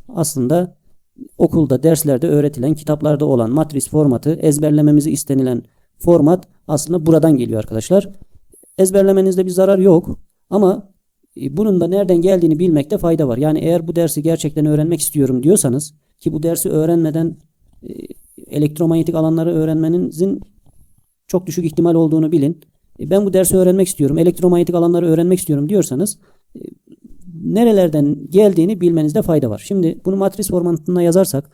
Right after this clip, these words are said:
A rho, A fi, A Z. Bakın yerleştirmişim. A rho, A fi, A Z bunları yerleştirdim. Şimdi matrislerini yerleştiriyorum. O da nedir?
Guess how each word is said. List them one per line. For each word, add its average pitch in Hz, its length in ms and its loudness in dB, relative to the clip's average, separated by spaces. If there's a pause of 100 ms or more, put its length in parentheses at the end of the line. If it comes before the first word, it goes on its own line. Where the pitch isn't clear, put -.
(220)
A 175 200 4
rho, 139 160 0
A 170 180 2
fi, 196 160 -2
A 160 180 2
Z. 113 60 -2 (540)
Bakın 135 340 -10
yerleştirmişim. 143 760 -4 (460)
A 147 220 0
rho, 117 280 -2 (600)
A 156 200 0
fi, 165 360 -2 (680)
A 156 200 0
Z 135 80 -4 (260)
bunları 156 280 0
yerleştirdim. 151 560 -2 (320)
Şimdi 185 180 -2
matrislerini 202 580 2
yerleştiriyorum. 151 640 0
O 175 120 0
da 185 60 4
nedir? 175 300 0